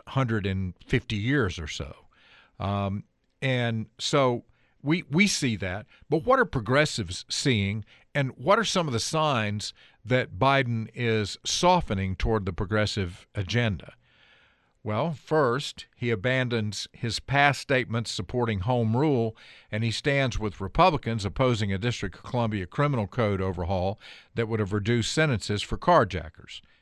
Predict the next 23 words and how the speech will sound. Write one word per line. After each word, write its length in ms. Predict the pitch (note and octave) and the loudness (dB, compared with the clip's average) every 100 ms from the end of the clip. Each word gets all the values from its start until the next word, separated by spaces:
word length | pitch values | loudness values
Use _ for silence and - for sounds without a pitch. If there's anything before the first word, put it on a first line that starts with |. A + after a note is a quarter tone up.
| _ | _
and 420 | G#2 G#2 G#2+ G2+ - | -4 0 0 -2 -6
a 60 | |
bunch 260 | G2 A2 F#2+ | 0 0 0
of 80 | G2 | -2
other 200 | G2+ E2 | -2 -2
people, 320 | - D2+ - | -6 -8 -10
by 160 | F2 D#2+ | -10 -10
the 80 | |
way. 240 | D#2 - - _ _ _ _ _ - _ _ _ | -10 -12 -16 _ _ _ _ _ -20 _ _ _
Uh, 240 | A2 A2+ A2 | -2 0 0
then 520 | G#2 F3+ F#3+ C3 C#3+ - _ | 4 4 6 2 -2 -10 _
he 180 | B2 | 0
opens 280 | C3+ C#3 C#3 | 0 0 -2
the 100 | B2 | -2
door 380 | A2+ A2+ G#2+ B2+ | 0 2 2 0
to 160 | - A2 | 0 0
reviewing 520 | G#2+ G2+ A#2 A#2 A#2+ | 0 0 0 2 0
the 80 | G2 | -2
practice 600 | C3 A2+ A2 A#2 A2+ - - | 0 0 -2 -4 -6 -8 -6
of 300 | G#2+ G2+ F#2 | -4 -2 -4
detaining 500 | G2+ - C3 A#2 G#2+ | -6 0 0 2 0
migrant 520 | G#2+ A#2 A2+ G2+ G#2 | 0 2 2 -2 -4
families 640 | - D#3 D3+ G#2+ A2 - | 0 2 2 0 0 -2